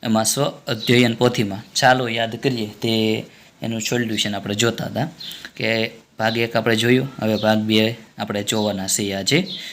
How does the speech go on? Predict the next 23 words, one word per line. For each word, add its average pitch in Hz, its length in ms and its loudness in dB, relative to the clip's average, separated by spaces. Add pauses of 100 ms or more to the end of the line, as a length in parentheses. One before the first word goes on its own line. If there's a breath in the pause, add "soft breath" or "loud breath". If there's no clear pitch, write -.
(180 loud breath)
<clears throat> - 600 -2
તો 113 60 -2
એમાં 107 160 2
આગળ 104 160 2
વધીએ 110 380 2
આપણે. 107 220 -2 (1600 loud breath)
"પાણી 135 280 4
બચાવવા 123 540 4
માટે 117 280 2
તમે 117 260 0
શું 117 260 4
કરો 92 200 -4
છો?" - 200 0 (140)
આ 120 100 0
પ્રશ્ન 113 340 -2
અહીં 101 140 0
આપણે 104 180 -4
પહોંચ્યા 107 320 0
હતા. 156 180 2 (600 loud breath)
હવે 110 140 2
આગળ 113 260 2
વધીએ 110 300 0
આપણે 131 260 -2